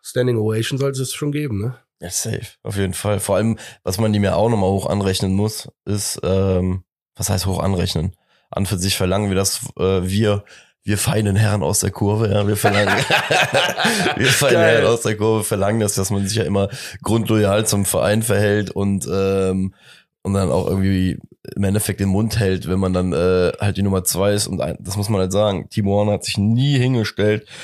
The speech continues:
Speaker 2: und irgendwie einen großen Stress jetzt verursacht in den letzten ein, zwei Jahren, sondern er hat's sportlich genommen, ähm, hat, wenn er seine Chance bekommen hat, hat er, glaub ich, letztes Jahr gegen Frankfurt dann gespielt und da auch zu null, meine ich, ähm, das Spiel, äh, bestreiten können,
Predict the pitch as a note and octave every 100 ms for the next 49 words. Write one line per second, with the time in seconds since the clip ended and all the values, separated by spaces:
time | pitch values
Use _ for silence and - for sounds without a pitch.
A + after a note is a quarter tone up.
0 | - - D#2 G#2 G#2+ G#2+ F#2 A2+ G2+ -
1 | - A#2+ G#2 F#2 G2 D2+ F#2+ F#2 F2+ F2
2 | F#2 F#2 - E2 F#2+ F#2 F#2 F2 F#2+ G2+
3 | G2 D2 G2 A2+ - A2 A2 A#2 - G2
4 | G#2 A2+ B2 - - G#2 G2+ G2+ G2+ G2+
5 | - _ - _ _ _ - A2 - G2+
6 | A2 A2+ A2 G#2+ G#2 G#2+ G#2+ - F#2 A2
7 | A2 - G2+ F#2 G2 G2 F2+ - F#2+ F#2
8 | - G#2+ A#2 A2+ A2 A2 G#2+ - G#2+ A2
9 | - G2 G2 G2 - G2+ G#2 A#2+ A2+ A2+
10 | A#2+ - - G#2+ G#2 G#2 G#2+ - _ _
11 | _ _ _ _ - - - - _ _
12 | A2 - G#2 A2 A2 A2 G#2+ G#2 G#2+ F2+
13 | G2+ F#2+ F#2+ G#2 G#2